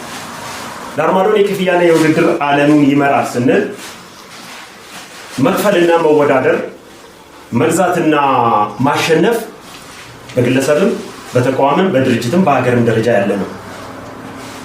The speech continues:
ሰው እንዴት ነው የመክፈል አቅሙን የሚያሳድገው የሚለውን ነገር ሲጠየቅ በዚህ መጽሐፍ ውስጥ ሰው እንዴት መክፈል ይችላል? ካል-፣ መክፈል ያልቻለ መግዛት አይችልም።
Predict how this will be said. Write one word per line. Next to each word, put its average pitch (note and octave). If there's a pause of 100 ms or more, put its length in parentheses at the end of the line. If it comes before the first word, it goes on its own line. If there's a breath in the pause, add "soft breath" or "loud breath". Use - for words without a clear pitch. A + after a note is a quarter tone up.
(100)
ሰው F#3+
እንዴት G#3
ነው G3
የመክፈል D#3+
አቅሙን D3
የሚያሳድገው A#2+ (1400)
የሚለውን A3
ነገር - (340)
ሲጠየቅ B3+ (460)
በዚህ F3+
መጽሐፍ F#3
ውስጥ - (720)
ሰው A#3
እንዴት G#3
መክፈል F#3+
ይችላል? - (1040)
ካል-፣ G3+
መክፈል A3
ያልቻለ G#3+
መግዛት G#3
አይችልም። C#3+